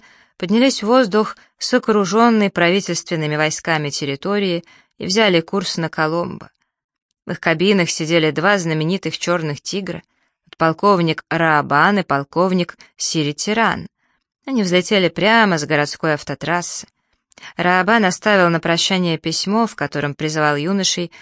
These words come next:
вступать в ряды тигров освобождения. Незадолго до приземления их пути разошлись. Один самолет полетел в направлении авиационной базы Катунаяке, другой взял курс на штаб командования В В С в Коломбо.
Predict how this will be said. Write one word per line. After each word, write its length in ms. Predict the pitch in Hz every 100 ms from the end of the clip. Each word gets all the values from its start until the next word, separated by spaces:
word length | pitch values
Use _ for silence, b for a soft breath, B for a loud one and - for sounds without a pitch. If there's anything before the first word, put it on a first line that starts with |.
| B B
вступать 460 | - 220 262 262
в 80 | 214
ряды 380 | 185 175 170 220
тигров 480 | - 208 190 196 -
освобождения. 1000 | 175 175 185 180 180 180 185 226 165 - _ _ _ _ _ _ _ _ _ _ _ _ -
Незадолго 600 | - 233 208 226 240 175
до 120 | 165
приземления 720 | 156 165 160 170 185 202 180 156
их 100 | 147
пути 320 | - 147 170
разошлись. 760 | 156 143 139 - 156 - - - _ _ _ _ -
Один 260 | 214 233
самолет 540 | 202 185 170 175 214 -
полетел 400 | 151 143 175 170
в 60 |
направлении 600 | 156 147 147 151 185 180
авиационной 840 | 160 156 156 147 - 175 160 147 143
базы 440 | 147 175 175 180 b b b b
Катунаяке, 1000 | - 165 185 196 190 220 220 - - - _ _ _ -
другой 360 | 220 233 202
взял 240 | 160 165 156
курс 320 | - 180 -
на 100 | 156
штаб 300 | - 160 -
командования 680 | 156 147 151 165 151 147 143
В 120 | 143
В 40 |
С 260 | 139 139 -
в 80 | -
Коломбо. 480 | 147 143 - -